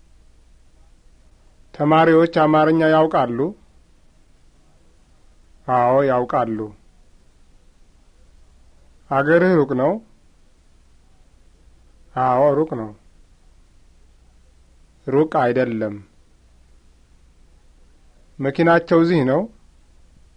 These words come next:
አዎ፣ እዚህ ነው። እዚህ አይደለም።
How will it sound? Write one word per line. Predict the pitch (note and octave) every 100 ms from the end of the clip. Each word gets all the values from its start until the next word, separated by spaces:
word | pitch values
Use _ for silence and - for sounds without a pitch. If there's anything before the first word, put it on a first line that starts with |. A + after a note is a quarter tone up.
| _ _ _ _ _ _ _ _ _ _ _ -
አዎ፣ | C3 B2 A#2+ C#3
እዚህ | B2 C3 C3
ነው። | G#2+ G2+ - _ _ _ _ _ _ _ _ _ _ _ _ _ _ _ _ _ _ -
እዚህ | B2+ D#3+
አይደለም። | D3 C3 C3 B2+ A2+ G#2